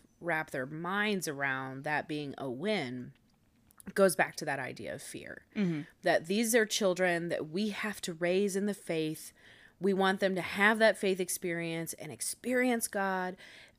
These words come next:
Speaker 1: or else we're gonna lose 'em.
Speaker 2: Mm-hmm.
Speaker 1: And because that means a couple of things. It means, to the evangelical, it means we're losing them to hell. It also means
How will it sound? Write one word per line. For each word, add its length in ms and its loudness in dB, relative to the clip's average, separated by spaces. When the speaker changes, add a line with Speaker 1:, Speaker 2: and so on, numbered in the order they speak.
Speaker 1:
or 160 10
else 440 4
we're 120 4
gonna 200 4
lose 240 2
'em. 180 -16
Speaker 2:
Mm-hmm. 380 -2
Speaker 1:
And 240 2
because 280 2
that 220 8
means 260 4
a 40 2
couple 260 -2
of 100 2
things. 360 -4
It 120 -2
means, 480 0
to 180 -2
the 160 0
evangelical, 580 0
it 80 -2
means 300 -4
we're 160 -4
losing 320 2
them 140 2
to 60 -4
hell. 440 -2
It 120 2
also 320 4
means 340 2